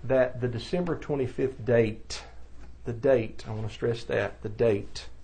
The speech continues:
was chosen in an attempt to hijack or reinterpret paganism.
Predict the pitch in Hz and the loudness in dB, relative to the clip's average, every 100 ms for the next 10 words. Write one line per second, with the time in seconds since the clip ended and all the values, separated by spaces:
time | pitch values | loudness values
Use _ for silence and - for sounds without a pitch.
0 | - - - - - - - - 120 117 | -14 -14 -16 -18 -16 -16 -10 0 0 0
1 | - 156 156 123 117 - 123 123 117 - | 6 8 8 4 0 0 2 2 0 0
2 | 147 127 - - 107 - 156 147 113 101 | 0 0 0 -6 -6 -4 -2 -2 0 0
3 | 101 - - - - 123 120 120 131 123 | 0 -4 -12 -16 -8 0 2 4 4 2
4 | - 143 127 120 - - - - 135 120 | 0 -2 -2 -6 -8 -12 -12 -6 -4 -2
5 | 101 98 | -2 -4